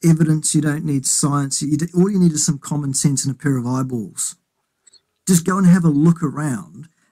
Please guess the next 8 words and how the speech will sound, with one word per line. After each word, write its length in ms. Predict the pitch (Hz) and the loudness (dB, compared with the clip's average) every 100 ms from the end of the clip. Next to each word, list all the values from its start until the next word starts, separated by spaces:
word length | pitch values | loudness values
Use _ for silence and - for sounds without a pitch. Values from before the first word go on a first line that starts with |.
| - | -6
and 160 | 156 139 | 0 2
you'll 180 | 135 131 | 2 -2
see 400 | - 147 123 131 | 0 0 0 -4
that 220 | 123 - | -6 -2
veganism 480 | 143 135 131 131 127 | -2 0 -4 -4 -4
is 120 | 127 | -4
absolutely 840 | 131 131 - 131 135 131 135 127 127 _ _ _ _ _ - | -4 -2 -2 0 -2 0 -2 -2 -6 _ _ _ _ _ -4
not 560 | 131 139 120 - - | -2 -2 -4 -12 -16